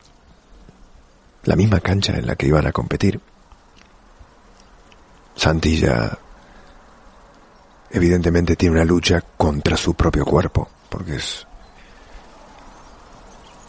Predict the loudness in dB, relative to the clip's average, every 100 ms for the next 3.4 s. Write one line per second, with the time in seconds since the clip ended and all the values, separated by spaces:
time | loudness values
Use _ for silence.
0 | -20 -20 -20 -20 -20 -20 -20 -20 -20 -20
1 | -20 -20 -20 -20 -20 -20 -20 -20 -16 -8
2 | 0 0 2 2 4 2 0 -2 0 2
3 | 0 0 -4 -6